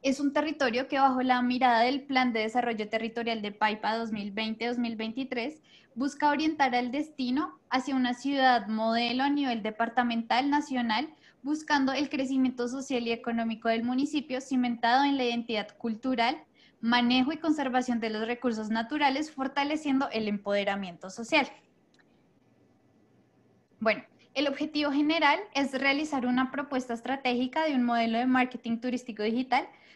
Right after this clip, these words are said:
para la conservación y construcción social del territorio Palermo Paipa, a partir de la identificación de componentes del territorio, con ayuda del modelo alternativo de inclusión e innovación productiva, maipa.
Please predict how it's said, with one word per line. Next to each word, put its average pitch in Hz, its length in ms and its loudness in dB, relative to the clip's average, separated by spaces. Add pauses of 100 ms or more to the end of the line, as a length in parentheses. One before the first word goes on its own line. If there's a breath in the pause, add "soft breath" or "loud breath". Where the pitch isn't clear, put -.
(140 loud breath)
para 269 260 4
la 277 160 0
conservación 254 760 0
y 302 120 -4
construcción 247 680 -2
social 254 540 0
del 247 220 0
territorio 208 760 -4 (200)
Palermo 196 500 -2
Paipa, 269 300 4 (880 soft breath)
a 277 140 2
partir 285 440 0
de 302 140 4
la 302 80 2
identificación 277 840 0
de 226 120 -2
componentes 240 600 0
del 214 180 -6
territorio, 269 600 0 (500 loud breath)
con 330 300 0
ayuda 269 460 4
del 269 140 2
modelo 240 380 2
alternativo 226 680 -2
de 196 80 -2
inclusión 214 580 -4 (320 loud breath)
e 226 100 0
innovación 262 600 2
productiva, 220 600 -4
maipa. - 400 -6